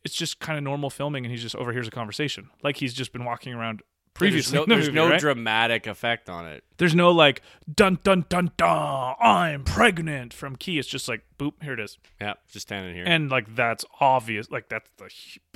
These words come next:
Speaker 1: biggest change
Speaker 2: Yeah.
Speaker 1: in the mentality of Theo and everyone in the movie. And yet it just kinda happens. And I love how that movie part kinda mirrors Key, her character, because there's a few other things I made, uh,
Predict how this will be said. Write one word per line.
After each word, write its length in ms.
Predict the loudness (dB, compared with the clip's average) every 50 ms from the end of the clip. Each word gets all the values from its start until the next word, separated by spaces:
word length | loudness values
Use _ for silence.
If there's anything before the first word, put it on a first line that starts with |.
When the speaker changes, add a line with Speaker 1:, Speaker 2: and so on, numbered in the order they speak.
| -4 -2
Speaker 1:
biggest 600 | -2 -2 -2 -6 -10 -8 -10 -8 -10 -12 -12 -6
change 680 | -4 -2 -2 -2 -4 -4 0 0 0 2 2 0 0
Speaker 2:
Yeah. 220 | 0 0 -2 -2 2
Speaker 1:
in 160 | 2 4 4 4
the 80 | 4
mentality 760 | 6 6 4 4 4 0 0 0 2 2 2 0 0 0 -2
of 100 | -2 -4
Theo 480 | -6 -10 -10 -8 -6 -4 -2 0 0 0
and 120 | 0 -2 -2
everyone 480 | -2 -4 -4 -4 -6 -4 -4 -2 -2
in 100 | -4 -4
the 60 | -6 -6
movie. 520 | -2 0 0 -2 -2 -4 -8 -8 -8 -10 _ -18 -20 -20 -20 -20 -20 -20 -20 -20 -20 _ _ -2
And 460 | 0 2 2 4 2 2 0 0 -2
yet 200 | 0 0 0 0
it 60 | 0
just 180 | -2 -6 -8 -8
kinda 200 | -6 -8 -6 -6
happens. 420 | -4 -2 0 0 0 -2 -4 -8 -8 -12 _ -8
And 120 | -6 -4
I 80 | -2 0
love 220 | 0 0 0 0
how 180 | 0 0 0 0
that 280 | 2 2 2 2 2 0
movie 360 | -2 -2 0 0 -2 -2 -4
part 300 | -4 -4 -4 -4 -4 -4
kinda 220 | -6 -6 -6 -4 -4
mirrors 520 | -6 -6 -6 -4 -4 -4 -4 -6 -8 -14 _ _ _ _ _ _ _ _
Key, 460 | -8 -2 0 0 0 0 -4 -8 -16 _ _ -12
her 140 | -10 -10
character, 480 | -8 -4 -2 -2 0 -2 -2 -6 -10 -10
because 280 | -10 -10 -10 -10 -10 -8
there's 120 | -8 -12
a 40 | -12
few 200 | -10 -8 -8 -6
other 140 | -6 -8 -8
things 240 | -10 -10 -10 -8
I 80 | -8 -8
made, 340 | -8 -8 -8 -8 -8 -10 -12 _ _ _ _ _ _ _ _ _ _ _ _ _ _ _
uh, 220 | -4 -2 -2 -2